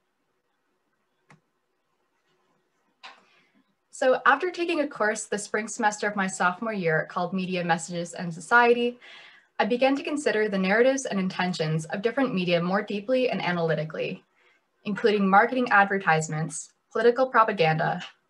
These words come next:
documentaries, and news articles, among others. I further explored that through a research project in the fall semester during my research methods and psychology course, where I studied and conducted a mock experiment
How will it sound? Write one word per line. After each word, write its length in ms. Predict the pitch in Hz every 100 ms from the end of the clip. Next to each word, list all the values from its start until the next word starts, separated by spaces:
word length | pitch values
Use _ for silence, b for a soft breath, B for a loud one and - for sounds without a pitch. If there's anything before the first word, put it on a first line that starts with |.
| -
documentaries, 960 | 214 220 240 233 254 240 240 240 - _ _
and 120 | 196 202
news 220 | 208 202
articles, 540 | 170 160 160 160 160 -
among 260 | 185 170
others. 540 | 165 - - 190 - - _ _ _ _ _ _ _ _ _ _ _ _
I 100 | 226
further 300 | 262 294 339
explored 440 | 294 - 185 175 165
that 260 | 160 160
through 160 | 214 196
a 20 |
research 380 | 214 233 240 240
project 540 | 190 185 185 180 - -
in 80 |
the 80 | 185
fall 220 | 165 196
semester 500 | 196 180 156 156 165
during 260 | 165 180 175
my 100 | 170
research 460 | 170 180 185 180 -
methods 460 | 165 165 160 160
and 160 | - 180
psychology 580 | 160 156 - 269 - 196
course, 480 | - 202 190 - - b b b b b
where 100 | -
I 60 | 220
studied 400 | 220 262 285 294
and 160 | 214 202
conducted 460 | 208 185 180 175
a 80 | 175
mock 260 | 170 190 277
experiment 640 | 269 - 165 156 156 -